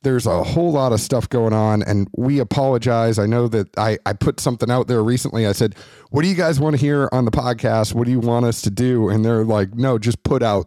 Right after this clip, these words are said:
the podcast. That's all we want." So a lot of it was keep doing what we were doing, and then some people were like, "Yeah, uh, we're still waiting for April's episode." So twenty days in, here is April's first episode.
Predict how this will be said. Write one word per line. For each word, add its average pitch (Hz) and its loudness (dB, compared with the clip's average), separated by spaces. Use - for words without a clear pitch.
the 101 -2
podcast. 98 -4
That's 120 0
all 127 2
we 113 0
want." 98 -2
So 127 -2
a 123 -2
lot 135 0
of 143 0
it 143 -2
was 127 -2
keep - -2
doing 123 0
what 123 0
we 117 0
were 110 0
doing, 147 0
and 117 2
then 113 0
some 110 -4
people 120 -2
were 104 0
like, 110 0
"Yeah, 139 0
uh, 123 0
we're 123 0
still 147 -2
waiting 139 -4
for 131 -2
April's 127 0
episode." 107 -2
So 101 0
twenty 175 0
days 135 0
in, 117 2
here 120 2
is 110 0
April's 110 0
first 113 -2
episode. 107 0